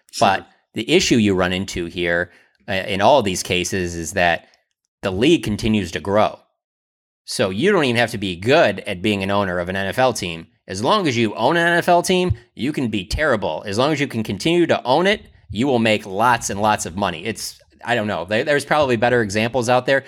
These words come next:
Speaker 2: but I can't think of m-, many where you can, as long as you have this, you don't have to put in any effort and it'll just keep gaining value and gaining value. I mean, I'm sure there's some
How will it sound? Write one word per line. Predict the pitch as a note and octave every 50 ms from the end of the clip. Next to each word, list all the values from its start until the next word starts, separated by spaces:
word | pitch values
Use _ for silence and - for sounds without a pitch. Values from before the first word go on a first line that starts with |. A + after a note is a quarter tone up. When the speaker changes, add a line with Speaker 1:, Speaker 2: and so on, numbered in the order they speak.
| - - _
Speaker 2:
but | - A2+
I | A#2+
can't | A#2+ - D#3 C3 -
think | D3+ C3+ A#2+
of | A2 F#2+ A2
m-, | A2 A#2 B2+ - B2+
many | A#2+ A#2+ A#2+ A2 G2
where | G#2 G#2
you | A2 A#2
can, | A2+ A#2 G2+ F#2 - - - _ -
as | G2+ G2+
long | C3+ D3+ D#3 D3
as | B2 B2
you | B2+ A#2 A2 A2
have | - - A#2 B2+ C3+ C3 A2 G#2+ G#2
this, | A#2+ B2 D3+ D3 - - - - - - _ _ _ -
you | B2+ B2+ C#3+
don't | C3 A#2+
have | A#2 A2+ A#2
to | A#2
put | - B2 G#2+
in | G2 G2 -
any | C3+ C3 B2+ A#2+ A2+
effort | A2 G2+ - - G#2 F2+ F2+ -
and | G#2+ G2 G#2
it'll | G#2+ G2+ F#2 F2+
just | G2+ F#2+ F2 - -
keep | - A2 F#2+ F#2+ - _ - A#2
gaining | G#2 G#2 G#2+ G2+ G2 F#2
value | E2+ G2+ F#2+ F#2 F2+ F2 E2+ E2+
and | F2 E2
gaining | F#2+ F#2+ F#2+ F#2 F2+ E2
value. | F2 F2+ E2+ F2 E2+ E2 E2 F2+
I | G2+
mean, | A2+ A#2+
I'm | C3+ C3+
sure | - F3 D3+
there's | C3 A#2+ G#2+ -
some | B2+ A2+ G#2 G2